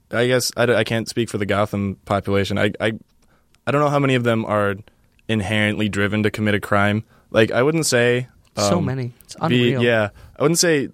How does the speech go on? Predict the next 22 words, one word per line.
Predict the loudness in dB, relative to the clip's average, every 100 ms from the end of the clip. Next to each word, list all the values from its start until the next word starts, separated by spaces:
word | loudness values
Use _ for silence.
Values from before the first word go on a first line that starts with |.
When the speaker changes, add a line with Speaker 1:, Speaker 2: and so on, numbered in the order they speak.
| -8
Speaker 1:
having | -2 0 0 0
that | 0 0
sort | 2 2
of, | 2
like, | -2 -4 -10
I, | -6 -2 0
I |
guess, | 2 0
iron | 0 0 0
fist, | 0 0 -2 -10 _ _ _ _ -8
um, | -2 0 0 -4 -6
type | -2 -2 0
of | -4 -6 -14 _ _ _ _ _ _ _
Batman | 0 2 2 0
fascism | 2 2 2 2 0 0 -2 _ -18 -16 -8
Speaker 2:
<laughs> | -6 -4 -4
Speaker 1:
is, | 0 2 2 -4
would | -4 -2 0 0
necessarily | 0 -2 0 2 2 0
be, | 0 -2
like, | 0 -2 -4 -10
a, | -4 -2 -2 -2 -4